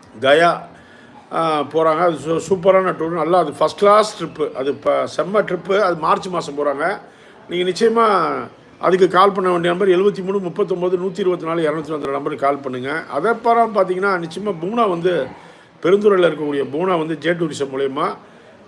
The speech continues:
எங்க கூட்டு போறாங்கன்னா பூனாவும் கௌரியும், திருச்சியில உள்ள கௌரியும் கூட்டு போறாங்க. அது பாத்தீங்கன்னா ராஜஸ்தான், ஜெய்ப்பூர், காட்டுஷ்யாம்,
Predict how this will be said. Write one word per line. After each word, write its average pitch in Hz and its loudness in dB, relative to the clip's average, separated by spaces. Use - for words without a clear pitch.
எங்க 175 2
கூட்டு 170 -2
போறாங்கன்னா 151 0
பூனாவும் 185 2
கௌரியும், 175 2
திருச்சியில 180 -6
உள்ள 160 -2
கௌரியும் 151 -2
கூட்டு 135 -10
போறாங்க. 143 -4
அது 214 2
பாத்தீங்கன்னா 226 4
ராஜஸ்தான், 202 2
ஜெய்ப்பூர், 185 0
காட்டுஷ்யாம், 190 0